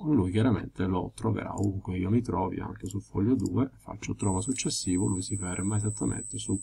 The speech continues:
Clau. Bene, ci sarebbero altre cose da approfondire, ma per quanto concerne la patente europea, l'unica cosa che vi chiederanno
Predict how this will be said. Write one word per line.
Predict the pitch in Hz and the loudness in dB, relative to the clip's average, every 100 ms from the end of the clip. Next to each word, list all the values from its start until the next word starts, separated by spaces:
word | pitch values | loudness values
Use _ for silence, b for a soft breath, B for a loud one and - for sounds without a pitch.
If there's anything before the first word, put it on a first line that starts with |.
| - | -2
Clau. | - 95 90 104 104 - B B | 2 2 2 -2 -4 -6 B B
Bene, | - 131 98 - B | 10 10 10 6 B
ci | - 104 | -2 2
sarebbero | 110 104 98 95 | 8 8 8 4
altre | - 104 | 6 8
cose | 107 107 101 | 10 10 10
da | 101 104 | 8 8
approfondire, | 104 113 117 117 135 | 8 8 10 12 12
ma | 101 98 | 12 8
per | - 107 | 6 6
quanto | 139 123 110 | 8 8 8
concerne | 107 110 123 113 | 8 8 8 8
la | 107 | 8
patente | 110 120 120 127 | 8 8 6 8
europea, | 139 139 127 | 8 10 10
l'unica | 113 135 120 113 | 10 10 10 10
cosa | 120 113 | 10 8
che | 110 | 8
vi | 113 | 8
chiederanno | 123 139 107 104 110 120 | 8 8 6 6 6 4